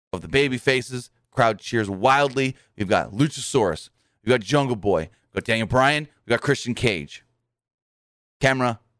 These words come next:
shifts over. Cuts to the stage where you got the heels jaw-jacking, pissed off. It's Dawn, Kenny, the Bucks, Adam Cole. They're all pissed off. They're, "Ah, ah, ah, ah, ah." They're going nuts. They're pissed off. This eight-man tag can't come any sooner. This is gonna be fun.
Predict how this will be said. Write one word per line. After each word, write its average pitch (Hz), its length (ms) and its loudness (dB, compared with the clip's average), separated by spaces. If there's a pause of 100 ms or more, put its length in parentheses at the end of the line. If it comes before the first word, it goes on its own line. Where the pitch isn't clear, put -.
(140)
shifts - 380 -2
over. 95 300 0
Cuts - 420 -2
to 165 120 -8
the 123 120 -8
stage 113 580 -4 (340)
where 117 100 -2
you 110 60 0
got 117 180 0
the 117 80 -16
heels 120 420 0 (220)
jaw-jacking, 117 800 0
pissed - 440 -2
off. 117 240 2
It's 101 160 -12
Dawn, 104 480 -2 (260)
Kenny, 127 320 -2
the 104 140 -2
Bucks, 127 400 -2
Adam 120 240 0
Cole. 120 320 2
They're 131 180 2
all 123 180 4
pissed - 380 -2
off. 123 180 0
They're, 131 120 0
"Ah, 139 100 2
ah, - 20 4
ah, 131 1120 2
ah, - 40 -16
ah." - 40 -20 (140)
They're 143 120 0
going 143 320 0
nuts. 139 240 2
They're 139 160 0
pissed 139 320 -2
off. 123 200 2 (680)
This - 160 0
eight-man 127 360 0
tag 117 280 -2
can't 113 220 -4
come 113 220 0
any 95 180 -2
sooner. 123 500 0 (200)
This 165 220 -2
is 127 80 -14
gonna 113 200 0
be 82 120 -10
fun. 87 600 -2